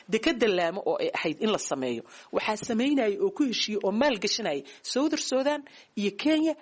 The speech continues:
iyo Ethiopia. Waxa looga baaqsaday waxay ahayd amniga oo laga cabsaday. Muddo intaasoo dhan soddonka sano waxa la sugayay in dekedda Kismaayo ahayd. Oo haddii dekedda Kismaayo iyo dowlad Soomaaliyeed oo ka dhiil garayn karta la helo,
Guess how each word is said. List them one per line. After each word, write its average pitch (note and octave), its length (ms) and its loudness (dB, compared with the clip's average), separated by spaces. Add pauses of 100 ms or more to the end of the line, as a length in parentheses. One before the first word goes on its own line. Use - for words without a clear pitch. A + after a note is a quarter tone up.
iyo A#3+ 160 -2
Ethiopia. D#3+ 500 0 (200)
Waxa C#4+ 300 0
looga C#4 300 2
baaqsaday B3+ 600 -2 (260)
waxay C#4+ 360 2
ahayd C#4+ 360 0 (320)
amniga C4+ 440 4
oo F#3+ 140 4
laga F3+ 180 0
cabsaday. - 460 -6 (440)
Muddo B3 400 4
intaasoo C#4+ 600 0
dhan D#4 120 0
soddonka B3+ 420 -2
sano A#3 200 -2
waxa B3+ 160 0
la A3 80 2
sugayay A3 300 2
in G#3 100 -2
dekedda G3 300 0
Kismaayo D#3+ 480 -2
ahayd. C3 240 -8 (360)
Oo B3 100 4
haddii A#3+ 280 2
dekedda B3+ 360 -2
Kismaayo G#3+ 380 0
iyo G#3 100 -4
dowlad A3+ 320 2
Soomaaliyeed F#3+ 560 2
oo F#3+ 80 0
ka D#4+ 120 -4
dhiil A#3 220 -2
garayn G#3+ 260 0
karta F#3+ 240 -6
la D3+ 120 0
helo, C3+ 160 -2